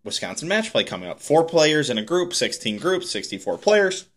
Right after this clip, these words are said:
Well, I'm just kinda reading them, see if I know anybody, and group sixteen, Tony Romo's in there. So there's four, <laughs> three guys and Tony Romo. Like, man, that must be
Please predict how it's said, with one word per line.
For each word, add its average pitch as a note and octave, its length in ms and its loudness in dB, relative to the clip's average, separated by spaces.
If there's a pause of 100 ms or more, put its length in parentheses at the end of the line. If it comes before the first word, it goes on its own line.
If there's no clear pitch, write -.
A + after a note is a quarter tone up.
(1080)
Well, C3+ 320 0
I'm E3 140 0
just G#3 140 -2
kinda D3 480 6 (540)
reading B2 260 2
them, B2 120 0
see C3+ 120 0
if B2+ 120 -2
I A#2 60 4
know B2 220 2
anybody, A2 340 2
and G2+ 160 -4 (420)
group F3 220 0
sixteen, G#3+ 680 -2 (1600)
Tony F3 320 4
Romo's A#2+ 500 6
in A2 140 -2
there. G2 300 -2
So C#3 180 2
there's E3+ 540 6 (400)
four, - 500 -4
<laughs> - 20 -6
three F#3+ 280 2
guys G3 640 2
and A#2+ 200 -6
Tony - 380 4
Romo. C3+ 540 4
Like, - 240 -4
man, C#3+ 300 4
that D#3 180 8
must D#3+ 300 0
be B2+ 340 -2